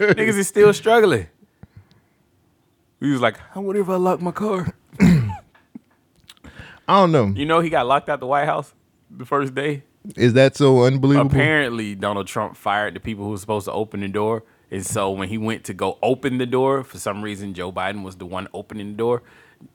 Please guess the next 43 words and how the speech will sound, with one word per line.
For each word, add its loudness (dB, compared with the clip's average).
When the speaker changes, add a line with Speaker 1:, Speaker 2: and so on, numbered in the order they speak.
Speaker 1:
It -6
was -8
locked. -4
And -8
they -8
had -10
to -12
wait, -10
like, -12
maybe -14
a -14
minute -14
or -16
so -14
for -20
somebody -14
to -20
go -20
unlock -20
the -20
door. -20
Speaker 2:
We 4
sound 2
like 4
some 0
haters. 0
Speaker 1:
I'm 2
not 6
a 4
hater. -4
Speaker 2:
We -4
Speaker 1:
but 4
Speaker 2:
sound 6
like 2
some 0
haters, 2
bruh. -4
Speaker 1:
I'm, -2
hey, -6
I'm 0
cool 0
for -8
this. -14